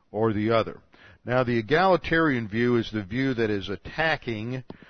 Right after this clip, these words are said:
the traditional and complementarian views, which understand Paul to be restricting, in some sense, what women can do in a local congregation. So I want to look at six arguments that are advanced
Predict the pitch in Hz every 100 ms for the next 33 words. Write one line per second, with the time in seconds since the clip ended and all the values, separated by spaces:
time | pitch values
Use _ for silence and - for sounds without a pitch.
0 | - _ _ - 98 120 120 117 104 _
1 | _ _ _ - 110 101 147 147 - 156
2 | 143 139 135 131 127 - 135 139 135 117
3 | 107 139 139 120 101 104 104 107 104 -
4 | - - _ 107 113 - - - _ -
5 | 131 135 123 - 127 117 110 - 131 135
6 | 135 123 101 117 104 107 101 - - 151
7 | 165 - 120 107 104 107 - 135 143 -
8 | 127 101 101 - - - - _ - 123
9 | 135 117 127 135 123 127 110 113 110 113
10 | 120 113 113 104 110 110 104 113 104 95
11 | 92 107 101 - - _ - - - 135
12 | 135 147 139 147 139 120 - 180 175 -
13 | 135 147 131 120 113 - 120 110 101 104
14 | 92 135 131 113 120 -